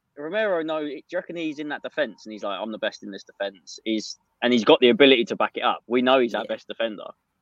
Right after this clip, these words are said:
Speaker 1: So he only probably wants to, especially after coming in, like,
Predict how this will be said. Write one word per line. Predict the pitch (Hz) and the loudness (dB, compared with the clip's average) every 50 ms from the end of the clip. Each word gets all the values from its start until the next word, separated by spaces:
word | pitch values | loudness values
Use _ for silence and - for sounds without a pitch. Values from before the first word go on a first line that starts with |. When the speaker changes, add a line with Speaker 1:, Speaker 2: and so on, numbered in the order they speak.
| _ | _
Speaker 1:
So | _ 123 120 113 113 117 113 - - _ _ _ _ _ _ _ _ _ _ _ | _ -2 0 0 0 -2 -4 -6 -8 _ _ _ _ _ _ _ _ _ _ _
he | - 160 180 190 | 2 4 6 6
only | 180 175 165 156 135 | 6 6 4 2 2
probably | - 151 139 131 127 123 | 2 0 0 0 -2 -2
wants | 120 131 139 117 101 92 - - | -2 -2 -2 -2 -4 -8 -14 -16
to, | - 120 110 110 107 - _ _ - _ _ _ _ _ _ _ _ | -6 -2 -2 -2 -2 -4 _ _ -20 _ _ _ _ _ _ _ _
especially | - 165 151 - - 143 139 | 0 0 2 2 2 2 2
after | 127 120 - 127 | 2 2 -2 -8
coming | - - 127 120 123 123 | -4 -4 -4 -4 -2 -6
in, | 120 120 117 117 113 113 | -6 -6 -6 -6 -6 -6
like, | 110 110 107 104 101 | -6 -6 -6 -6 -10